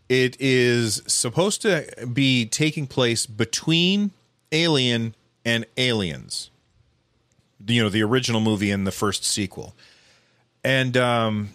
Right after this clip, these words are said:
the reason I'm excited is because I loved Alien Isolation. The reason that I am trepidatious about it is because it's from a company called Survios.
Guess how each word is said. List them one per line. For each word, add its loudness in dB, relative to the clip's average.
the 2
reason 2
I'm 2
excited 0
is -2
because -2
I 4
loved 2
Alien 0
Isolation. -2
The -8
reason 0
that 2
I 0
am -2
trepidatious -2
about -4
it -8
is -2
because -2
it's -2
from 0
a 0
company -2
called 0
Survios. 0